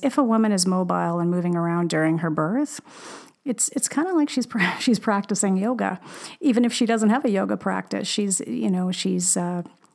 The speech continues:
she's, she's in, you know, g-, looking within. She's using her breath. She's using her physicality. She's using her presence. Um, she's using her intuition. Um, so, yeah, she's, she's getting a lot of benefits in that way.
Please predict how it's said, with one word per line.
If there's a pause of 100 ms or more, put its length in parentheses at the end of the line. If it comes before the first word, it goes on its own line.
she's,
she's (320)
in,
you
know,
g-,
looking
within. (320)
She's
using
her
breath.
She's
using
her
physicality.
She's
using
her
presence.
Um, (440)
she's (220)
using
her
intuition. (420)
Um, (360)
so, (800)
yeah,
she's,
she's
getting
a
lot
of
benefits
in
that
way.